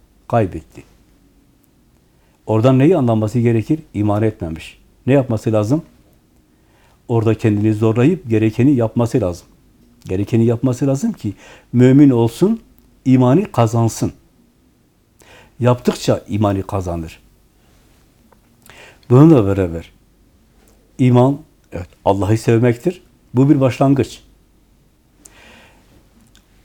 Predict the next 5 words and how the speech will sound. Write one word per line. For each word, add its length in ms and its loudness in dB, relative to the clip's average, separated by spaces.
Allah'ın 380 4
nimetlerinden 720 4
dolayı 260 -2
sevmesi 500 -4
gerekir. 520 -2